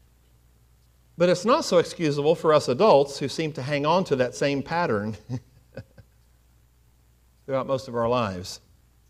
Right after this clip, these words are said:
It always seems to be easier to confess someone else's sins <laughs> than to acknowledge our own sins to God or to a Chri-, Christian friend.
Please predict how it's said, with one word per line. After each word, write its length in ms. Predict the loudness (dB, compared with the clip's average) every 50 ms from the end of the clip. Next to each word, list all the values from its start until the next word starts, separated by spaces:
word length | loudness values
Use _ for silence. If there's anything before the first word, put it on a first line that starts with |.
| _ _ _ _ _ _ _ _ _ _ _ _ _ _ _ _ -6
It 100 | 0 4
always 240 | 6 6 6 6 4
seems 260 | 2 0 0 0 -2
to 80 | -4 -2
be 100 | -2 -2
easier 480 | -2 0 0 -2 0 0 0 0 0
to 80 | 0 -2
confess 440 | -2 -2 -2 2 4 4 4 4 2
someone 280 | -4 -2 0 0 2
else's 320 | 2 2 2 0 -4 -6 -8
sins 520 | -6 -6 -6 -4 -4 -6 -8 -10 -12 -16 _ -20 -20 -20 _ -20
<laughs> 1500 | -20 -20 _ _ _ _ _ _ _ _ _ _ _ _ _ _ _ _ _ _ _ _ _ _ _ _ _ _ _
than 140 | -8 -8 -6
to 120 | -4 -2 -2
acknowledge 440 | -2 -2 -2 -2 -2 -2 -2 -2 -2
our 80 | 0 0
own 200 | 0 -2 -2 -6
sins 500 | -6 -6 -6 -6 -6 -8 -12 -16 -18 -20 _ _ _ _ _ _ _ _ _ _ _ _ _ _ _ _ _ _ _ _ _ _ _ _ _ _ _ _ _ _
to 140 | -10 -8 -4
God 380 | 0 0 2 2 2 2 2
or 160 | 0 -2 -4 -4
to 160 | -6 -6 -8
a 60 | -8
Chri-, 280 | -8 -10 -12 -12 -12 -12
Christian 460 | -8 -8 -8 -6 -6 -8 -8 -8 -8 -12 _ _ _
friend. 360 | -6 -6 -6 -6 -6 -10 -14